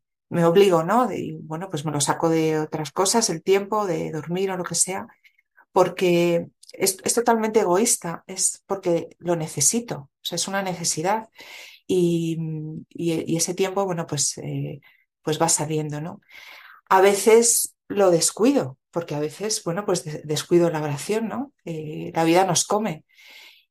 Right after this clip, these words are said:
pero al final, pues, mm, cuando descuidas la oración, empiezas por dentro, yo empiezo a ver que, que yo no, que no, no estoy bien, ¿no? Porque empiezas a,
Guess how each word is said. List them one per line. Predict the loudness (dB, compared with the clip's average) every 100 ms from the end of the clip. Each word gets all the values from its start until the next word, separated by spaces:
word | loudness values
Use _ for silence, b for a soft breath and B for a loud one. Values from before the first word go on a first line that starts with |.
| _ 0
pero | 4 4 4 2 0 -2 -8 -8
al | -8
final, | -6 -4 0 0 -2 -12 _ _ _
pues, | -4 0 2 0 -4
mm, | -10 -10 -10 -12 -18 _
cuando | 0 2 2
descuidas | 2 2 2 4
la | 4
oración, | 4 0 -2 -4 -4 -12 b b b b
empiezas | -8 -2 0 0 -2 -2
por | 0 0
dentro, | 2 2 4 2
yo | 0
empiezo | -2 -4 -4 -2
a |
ver | 0 0 -2 -6
que, | -4 -4 -8 B B B
que | 0 4
yo | 4
no, | 2 -6 -6
que | -6
no, | -6 -6 -6
no | -6
estoy | -6 -4 -2
bien, | -2 -4
¿no? | -6 -4
Porque | -4 -2 -2
empiezas | 2 2 4 0
a, | 2 -2 -4